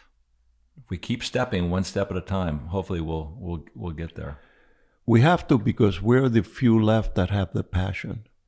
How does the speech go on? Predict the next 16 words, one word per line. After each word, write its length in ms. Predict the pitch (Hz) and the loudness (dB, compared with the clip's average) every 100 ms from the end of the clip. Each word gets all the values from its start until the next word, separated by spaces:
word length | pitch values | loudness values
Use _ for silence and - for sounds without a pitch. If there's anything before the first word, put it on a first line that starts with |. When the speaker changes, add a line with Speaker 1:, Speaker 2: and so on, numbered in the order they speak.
| _ _ _ _ _ - | _ _ _ _ _ -4
Speaker 2:
that 80 | |
have 240 | 92 101 98 | -2 0 0
respect. 500 | 95 - - 101 - - - | -2 -2 -2 -2 -4 -18 -2
Now, 260 | 151 147 147 - | 0 0 0 0
there 140 | 180 | 0
are 80 | 165 | 2
young 300 | 147 143 131 | 2 2 0
people, 580 | - 113 - 110 107 - | 0 0 2 2 2 -2
I, 140 | 104 85 - - - _ _ _ _ - | -6 -8 -14 -20 -20 _ _ _ _ -2
that 180 | 107 | 0
are, 240 | 101 101 - - - | 2 0 -4 -14 -8
have 260 | 107 135 - | -2 -2 0
the 100 | 117 | -2
passion. 540 | 113 98 95 120 104 | 0 -2 -2 -2 0
They're 160 | 107 107 | 2 2
not 380 | 123 135 - | 2 0 -4